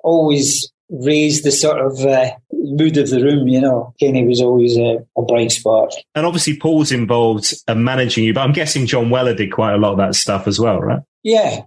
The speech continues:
Speaker 1: a fair amount. Um, I think we sort of lost our way a little bit when we started doing the album. Looking back, we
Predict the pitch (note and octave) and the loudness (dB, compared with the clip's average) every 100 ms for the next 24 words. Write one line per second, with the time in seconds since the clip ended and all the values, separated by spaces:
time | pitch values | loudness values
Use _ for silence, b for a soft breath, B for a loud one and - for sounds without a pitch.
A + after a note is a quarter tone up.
0 | _ - - F#3+ F3 D#3+ E3 D#3 - D3+ | _ -10 -2 0 2 2 2 0 -2 0
1 | D3+ D3+ D3+ D3+ D#3 _ _ D#3 D3+ - | 2 2 2 0 -4 _ _ -4 -4 -2
2 | A#3 G#3+ - - - - - D#3+ - F#3 | 0 0 0 -4 -6 -8 -2 0 2 2
3 | D#3 D#3+ B2 - - _ D3+ D#3 D#3 - | 2 0 -2 -6 -12 _ -2 0 0 0
4 | C#3+ D3 D3 C#3 C3+ D3 E3 D#3+ C#3 - | 2 2 2 2 2 2 2 0 0 -2
5 | - _ C#3 C#3+ C3+ - C#3 - C#3+ C3+ | -4 _ 0 2 2 2 0 0 0 0
6 | C3 C3+ C3 C3 A2+ - A2+ _ E3 F#3 | 2 2 2 2 0 -4 -8 _ -2 0
7 | D#3+ C#3 D3+ D3+ C3 - D3 | -2 -2 0 0 -2 -4 -4